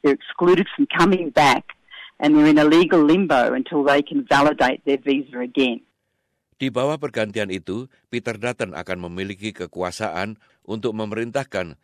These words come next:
Speaker 2: seseorang dari kelas visa tertentu untuk diperiksa kembali demi kepentingan umum. Ia kemudian dapat menolak memvalidasi visa mereka jika terdapat informasi yang menjatuhkan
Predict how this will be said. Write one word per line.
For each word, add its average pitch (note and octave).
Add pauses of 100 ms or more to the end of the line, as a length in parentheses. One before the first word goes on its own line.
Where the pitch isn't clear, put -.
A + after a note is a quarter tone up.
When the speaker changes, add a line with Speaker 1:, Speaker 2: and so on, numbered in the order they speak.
(120)
Speaker 2:
seseorang G2
dari F#2+
kelas G2
visa F#2+
tertentu G#2+ (240)
untuk A#2
diperiksa A2
kembali D#2+ (240)
demi F2+
kepentingan D#2
umum. F#2 (720)
Ia G2
kemudian F#2
dapat F2+
menolak F#2 (240)
memvalidasi G2
visa F2+
mereka G2 (240)
jika F#2
terdapat E2+
informasi F2
yang E2+
menjatuhkan G#2+